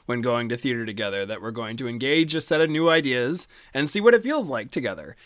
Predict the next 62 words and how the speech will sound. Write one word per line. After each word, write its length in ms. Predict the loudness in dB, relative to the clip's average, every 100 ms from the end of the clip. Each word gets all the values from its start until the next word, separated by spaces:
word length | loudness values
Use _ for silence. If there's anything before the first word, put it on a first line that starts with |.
| -6
And, 260 | -2 0 0
and 220 | 4 6
the, 160 | 6 4
and, 240 | 0 0
and 240 | -2 0 2
that, 200 | 0 -2 -6 -4 2
and, 160 | 4
and 160 | 6 8
that's 200 | 6 6
true 200 | 8 8
of 80 | 8
any 220 | 4 4
art. 420 | 0 -2 -4 -10 -2
Um, 360 | 4 4 4 0 -2
<laughs> 80 |
there's 520 | 0 2 4 6 6 6
another 280 | 6 6
instance 380 | 4 2 -2 0
of 100 | 4
art 240 | 6 4 2
in, 240 | -2 -2
in 200 | -2 -2
one 160 | -2 -2
of 100 | 0
Lynn's 460 | 0 0 0 -2 -4 -18
<laughs> 180 | -12 2
flashbacks 540 | 6 6 4 0 2
where 100 | 0
she 140 | 0 0
ends 160 | 0
up 100 | -2
getting 280 | 0 0 0
accidentally 420 | -2 0 0 0
lit 180 | 2 4
on 180 | 2 2
fire. 480 | 4 4 2 -2 -10 -18 -6
And 120 | 2
that's 200 | 4 4
part 160 | 6 6
of 60 | 4
the 40 |
same 260 | 4 4 6
question 360 | 4 4 -2
too, 260 | 2 2 4
that 180 | 2 -2
the 80 | -4
performance 480 | -2 0 2 2 2
artist, 360 | 2 2 0
I, 80 | -4
I 180 | -4 -2
think 180 | -2 2
Janet 380 | 0 0 -4 -8
is 160 | -6
the 80 | -4
name 180 | -4 -4
of 80 | -2
the, 240 | -2 -4
the 120 | -6
performance 420 | -6 -4 -2 -2 0
artist, 340 | 0 -2 -2
and 140 | -4
she's, 380 | 0 0 -2 -6